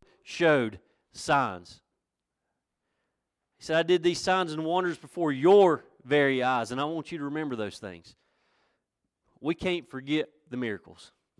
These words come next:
We can't forget the days of rejoicing. I'll never forget,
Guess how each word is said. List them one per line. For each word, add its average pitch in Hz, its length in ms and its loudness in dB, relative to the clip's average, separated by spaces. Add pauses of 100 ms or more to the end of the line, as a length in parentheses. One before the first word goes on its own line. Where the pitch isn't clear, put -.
(1400)
We 160 160 -2
can't 180 480 -6
forget 147 520 -2 (120)
the 135 100 -4
days 143 460 0
of 127 140 -6
rejoicing. 135 520 -4
I'll 139 60 -4
never 151 140 -2
forget, 147 320 -10